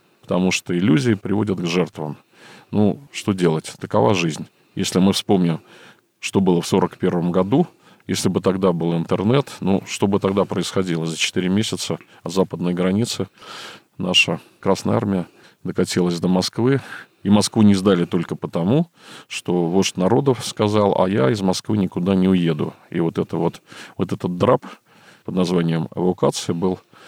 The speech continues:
остановлен, остались многие заводы, предприятия, и все-таки удалось переломить ситуацию. В декабре месяце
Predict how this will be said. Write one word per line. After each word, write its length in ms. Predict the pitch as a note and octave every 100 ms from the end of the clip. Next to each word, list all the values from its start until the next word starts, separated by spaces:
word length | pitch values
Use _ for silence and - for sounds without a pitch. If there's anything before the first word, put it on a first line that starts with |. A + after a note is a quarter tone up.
| - -
остановлен, 760 | - - F#2+ C3 C3+ A#2+ A2+ - _ _
остались 480 | - - - E2 -
многие 280 | E2 D#2+ E2
заводы, 540 | E2 F#2+ A#2+ D3 A#2 -
предприятия, 800 | G#2 - G2+ A#2 C#3+ - A2 G2 _ - - - - - -
и 340 | F#2+ F#2 -
все-таки 460 | - - G#2 G2 -
удалось 360 | F2+ F#2 F#2+ -
переломить 460 | F2+ F2+ F2+ F2
ситуацию. 640 | - - A#2+ C#3 - B2+ G#2+ _ - - - -
В 60 | E2+
декабре 440 | F#2 F2+ F#2 F#2
месяце 540 | G2 A2 - - F2